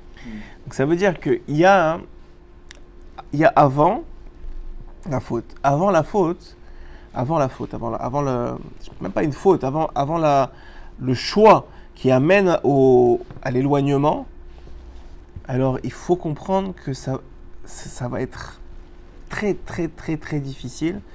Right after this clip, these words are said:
Speaker 2: de récupérer les kilomètres et très souffrant. Comme quelqu'un, je sais pas moi, il, il, il, il veut faire, il, il est en plein régime et il est, il est, il, ça fait des, des jours et des jours qu'il tient.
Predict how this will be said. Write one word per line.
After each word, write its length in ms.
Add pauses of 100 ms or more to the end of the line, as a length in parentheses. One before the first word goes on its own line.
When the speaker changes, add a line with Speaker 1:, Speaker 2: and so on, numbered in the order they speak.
(420)
Speaker 2:
de 160
récupérer 500
les 80
kilomètres 580
et 40
très 180
souffrant. 400
Comme 160
quelqu'un, 340
je 60
sais 60
pas 120
moi, 220 (640)
il, 100
il, 640
il, 280 (220)
il 100
veut 100
faire, 240
il, 440
il 60
est 40
en 80
plein 180
régime 460 (580)
et 720
il 120
est, 120
il 100
est, 140
il, 300
ça 120
fait 160
des, 140
des 220
jours 200
et 60
des 120
jours 200
qu'il 120
tient. 360